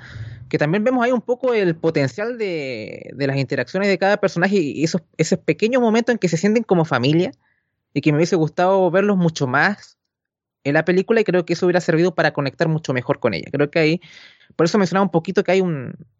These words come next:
un enorme, no sé si enorme, pero había, había potencial para hacer algo mucho mejor.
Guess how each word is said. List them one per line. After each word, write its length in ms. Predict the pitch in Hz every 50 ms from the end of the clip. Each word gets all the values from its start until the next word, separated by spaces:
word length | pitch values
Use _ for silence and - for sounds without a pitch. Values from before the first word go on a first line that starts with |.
| _ _ _ _
un 160 | 131 131 131
enorme, 680 | 123 127 151 160 170 170 170 160 156 151 139 131 117 71
no 60 | -
sé 100 | - -
si 100 | - -
enorme, 320 | 294 240 185 185 196 208 185
pero 160 | 160 156 147
había, 460 | 143 156 180 208 202 196 180 160 - - -
había 240 | 147 147 170 190 196
potencial 420 | - 240 226 202 175 160 185 -
para 80 | - 185
hacer 140 | 165 -
algo 180 | 202 208 196 185
mucho 320 | 160 147 170 190 - -
mejor. 440 | 165 139 123 - - 139 131 180 196